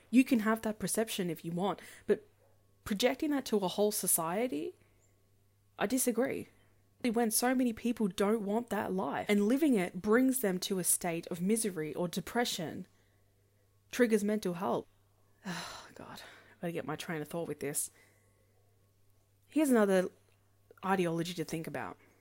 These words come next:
People, because of the whole, you need to go from school to uni to work, okay? We've all been taught that whole follow the pathway crap. Many years ago,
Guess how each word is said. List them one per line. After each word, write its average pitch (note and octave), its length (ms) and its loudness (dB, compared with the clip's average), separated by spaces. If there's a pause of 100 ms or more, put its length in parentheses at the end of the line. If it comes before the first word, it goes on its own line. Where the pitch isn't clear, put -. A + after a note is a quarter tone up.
People, G3 580 -2 (720)
because G3 360 0
of F#3 200 -4
the F3+ 80 -2
whole, F3+ 640 -2 (200)
you G#3+ 220 -2
need F#3+ 220 2
to - 100 -8
go F3 220 0
from E3+ 180 -6
school A#3+ 440 -2
to - 160 -4
uni F3+ 480 0
to - 140 -8
work, D#3+ 340 -4 (100)
okay? F#3 340 -4 (720)
We've F#3 140 -6
all G3 100 4
been G3 200 0
taught F#3+ 320 -4
that F3+ 200 -2
whole F3+ 400 0 (640)
follow G#3+ 420 2
the G#3 100 2
pathway F3 760 -4
crap. C#3+ 360 -6 (1800)
Many D#4 240 2
years D#4+ 160 0
ago, D3 340 -2